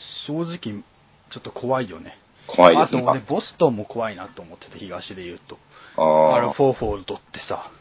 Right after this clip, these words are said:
Speaker 2: あ、ありましたね。
Speaker 1: うん。
Speaker 2: で、ホークスがハワード取ったんです。
Speaker 1: ホークスがハワード取って。
Speaker 2: いや、本当動きましたね、いろいろ。
Speaker 1: ちょっとね、西から東に、まあ、
Speaker 2: はい。
Speaker 1: でも、ホーフォードは東から東だけど。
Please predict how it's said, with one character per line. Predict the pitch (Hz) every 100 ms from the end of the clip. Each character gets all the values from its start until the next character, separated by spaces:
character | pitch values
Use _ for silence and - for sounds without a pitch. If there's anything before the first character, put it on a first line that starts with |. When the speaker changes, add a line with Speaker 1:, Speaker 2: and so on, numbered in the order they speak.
| _ -
Speaker 2:
あ、 | 101 98 - _ _
あ | 98
り | 95
ま | 98
し | -
た | 80
ね。 | 76 71 69 -
Speaker 1:
う | 101
ん。 | 98 90 82 - _ _ _ _ _ - _ _ - - _ _ - 113
Speaker 2:
で、 |
ホ | 110 139 131
ー |
ク | -
ス | -
が | 110 120 98 -
ハ | - 95
ワ | 78
ー |
ド | 76
取 | -
っ |
た | -
ん | 73
で | -
す。 |
Speaker 1:
ホ | - 147
ー |
ク | -
ス | -
が | 113
ハ | 110
ワ | 92
ー | 85
ド |
取 | - -
っ | _
て。 | - _ _ - -
Speaker 2:
い |
や、 | 78
本 | - 92 -
当 | 104
動 | 95
き | 90
ま | 85
し | -
た |
ね、 | - -
い |
ろ | -
い | -
ろ。 | 190
Speaker 1:
ち |
ょ |
っ | - _ _
と | 101
ね、 | 95
西 | 110 120 -
か | - 147
ら |
東 | 131 127 131 - 131
に、 | 117 117 - _ _ -
ま | 139
あ、 | 135
Speaker 2:
は |
い。 |
Speaker 1:
で | 147
も、 | 131
ホ | 120 156 147
ー |
フ | 139
ォ |
ー | 113
ド | 101
は | 92 -
東 | - 104 104 -
か | 92
ら | 92
東 | 85 87
だ | - 90
け | 85
ど。 | 85 -